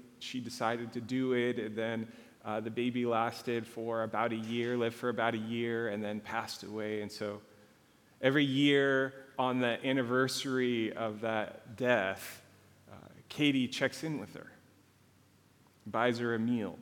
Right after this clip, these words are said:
Because as the years go on, there's a way by which, you know, what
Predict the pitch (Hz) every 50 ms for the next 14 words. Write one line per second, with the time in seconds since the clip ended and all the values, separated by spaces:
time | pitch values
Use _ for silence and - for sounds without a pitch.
0 | - - - - - - _ _ _ _ _ _ _ _ _ _ _ _ _ _
1 | _ _ _ _ _ _ _ _ _ _ _ _ _ _ _ _ 131 120 143 135
2 | 131 123 - 123 131 123 - 131 120 123 143 156 165 170 165 170 165 143 127 135
3 | 131 127 123 104 80 107 117 120 120 123 123 123 123 123 113 - 117 110 123 127
4 | 131 131 127 117 120 117 117 113 117 117 113 113 - - 120 117 117 117 117 113
5 | 117 113 110 98